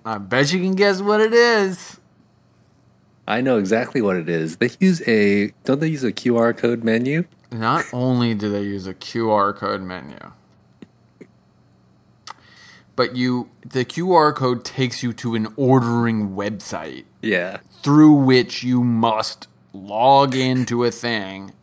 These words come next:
Speaker 1: and order the thing.
Speaker 2: Mm-hmm.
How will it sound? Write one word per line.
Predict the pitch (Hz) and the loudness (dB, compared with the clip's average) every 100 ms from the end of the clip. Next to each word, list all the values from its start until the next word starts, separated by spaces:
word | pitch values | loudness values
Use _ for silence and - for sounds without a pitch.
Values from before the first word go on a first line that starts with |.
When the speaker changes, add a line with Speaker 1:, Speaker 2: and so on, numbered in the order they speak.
| _ _ | _ _
Speaker 1:
and | 110 120 113 - - | -4 -2 -2 -6 -4
order | 131 131 120 110 104 107 - _ | 2 4 4 0 -2 -4 -8 _
the | 117 107 | -14 -8
thing. | 117 71 - - _ _ - | -8 -8 -14 -20 _ _ -10
Speaker 2:
Mm-hmm. | 87 82 | -8 -8